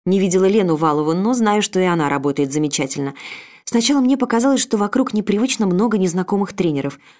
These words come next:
а уже со второго дня мне и в голову не приходило, что я в Америке. Все говорят по-русски. Вся наша молодежь, процентов девяносто тех, кто проходил через мои руки или перед моими глазами в России, там. В том числе и те, кто уехал раньше.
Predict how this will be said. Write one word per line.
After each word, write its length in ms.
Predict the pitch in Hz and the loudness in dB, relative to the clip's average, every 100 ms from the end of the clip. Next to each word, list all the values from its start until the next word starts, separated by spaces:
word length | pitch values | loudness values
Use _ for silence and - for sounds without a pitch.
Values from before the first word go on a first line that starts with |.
| _ - | _ -2
а 80 | 247 | 0
уже 160 | 240 | 2
со 120 | 226 | 0
второго 380 | 226 190 180 165 | 0 0 2 2
дня 400 | 151 175 262 294 - - 220 | 2 2 0 -2 -8 -8 0
мне 200 | 240 247 | 4 4
и 20 | |
в 80 | 196 | 4
голову 260 | 226 196 | 2 2
не 140 | 160 156 | 0 -2
приходило, 500 | 165 156 156 220 214 | -2 -2 0 0 -2
что 180 | - | -2
я 140 | 151 165 | -2 0
в 80 | 147 | 0
Америке. 520 | 151 156 139 - - _ | 0 0 -2 -10 -18 _
Все 300 | - - 226 | -2 2 2
говорят 420 | 220 214 214 214 | 2 0 0 -2
по-русски. 500 | 147 147 139 - - _ _ _ _ _ | -4 -2 -2 -4 -8 _ _ _ _ _
Вся 260 | - - 190 | -2 2 2
наша 260 | 185 - 151 | 2 0 -2
молодежь, 540 | 160 165 170 226 - | 0 0 2 0 -2
процентов 480 | - 165 247 240 226 | -4 -2 0 0 -2
девяносто 560 | 233 254 220 143 - | 0 0 0 -2 -4
тех, 220 | 143 196 180 | -2 -2 -2
кто 180 | - | -4
проходил 440 | 156 156 170 170 175 | -2 -2 -2 0 0
через 260 | - 139 | -2 -4
мои 180 | 143 147 | -2 0
руки 360 | 175 277 - 160 - - - | 0 -2 -4 -8 -10 -14 -2
или 140 | 262 | 0
перед 220 | 269 254 202 | 2 2 2
моими 320 | 226 226 180 | 2 2 2
глазами 400 | 165 180 175 151 | 2 0 0 0
в 80 | 156 | 0
России, 400 | 175 - 160 143 | 0 0 -2 -4
там. 400 | - 214 208 196 _ _ _ _ | -2 -2 -2 -8 _ _ _ _
В 80 | - | -2
том 160 | 208 208 | 0 2
числе 400 | 214 214 240 180 | 0 2 2 0
и 20 | |
те, 180 | - 269 | 0 -2
кто 200 | - 165 | 0 0
уехал 340 | 175 226 233 | 0 0 0
раньше. 400 | 170 151 - | 0 -2 -4